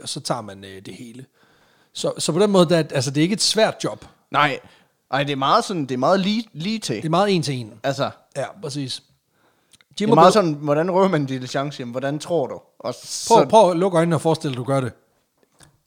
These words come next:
Speaker 1: This was your training.
Speaker 2: Ja.
Speaker 1: <laughs> Afsted med dig. Jim og Bill her,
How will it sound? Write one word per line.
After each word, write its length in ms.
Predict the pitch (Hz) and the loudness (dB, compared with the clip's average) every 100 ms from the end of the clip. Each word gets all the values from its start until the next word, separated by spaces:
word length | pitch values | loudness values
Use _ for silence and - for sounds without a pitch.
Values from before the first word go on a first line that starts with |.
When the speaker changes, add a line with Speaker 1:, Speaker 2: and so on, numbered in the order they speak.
| _ _ - | _ _ -2
Speaker 1:
This 180 | 160 - | -2 0
was 140 | 147 | 0
your 100 | 156 | 0
training. 480 | - 165 160 143 107 - | 2 2 4 2 -4 -4
Speaker 2:
Ja. 160 | 165 143 - - | -2 -2 -6 -8
Speaker 1:
<laughs> 80 | 214 165 202 - - - _ _ _ _ - - - - | -6 -4 -4 -6 -14 -20 _ _ _ _ -20 -20 -20 -12
Afsted 240 | 135 180 | -2 0
med 80 | 175 | 0
dig. 180 | 139 196 _ _ _ - - _ _ _ _ _ _ _ - | -4 -8 _ _ _ -20 -20 _ _ _ _ _ _ _ -2
Jim 100 | 208 | 2
og 80 | 202 | 2
Bill 180 | 156 147 | 2 0
her, 140 | 127 | -2